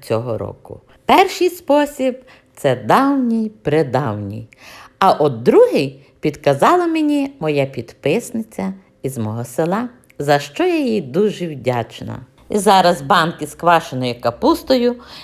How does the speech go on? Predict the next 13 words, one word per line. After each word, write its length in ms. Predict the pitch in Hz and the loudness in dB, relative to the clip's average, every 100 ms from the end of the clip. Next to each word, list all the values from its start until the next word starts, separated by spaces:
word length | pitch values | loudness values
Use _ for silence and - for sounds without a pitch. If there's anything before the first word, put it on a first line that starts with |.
| - | -2
ідуть 420 | 202 277 359 339 - | 0 4 2 2 -4
у 100 | 160 | -6
підвал 640 | 135 123 123 262 330 320 - - - - | -2 -4 2 4 6 4 -2 -18 -20 -4
на 120 | - | 0
постійне 680 | - 349 339 - 370 302 262 | 2 0 0 0 2 2 2
місце 640 | 220 247 277 - - 151 139 - | 2 2 0 0 0 2 0 -12
зберігання, 1120 | - 127 170 135 117 120 226 320 311 277 269 262 - _ | -12 2 4 4 2 2 2 2 2 2 0 -4 -14 _
де 220 | - 143 | -2 2
вони 300 | 135 127 120 | 2 2 0
будуть 340 | 147 131 131 110 | -2 -4 -6 -8
зберігатися 960 | 104 113 104 143 269 285 254 - 202 208 - _ _ | -2 0 0 2 2 0 -8 -4 -4 -6 -16 _ _
аж 460 | - 440 466 415 220 | 2 4 4 2 -2
до 440 | 185 247 247 233 | 2 4 4 0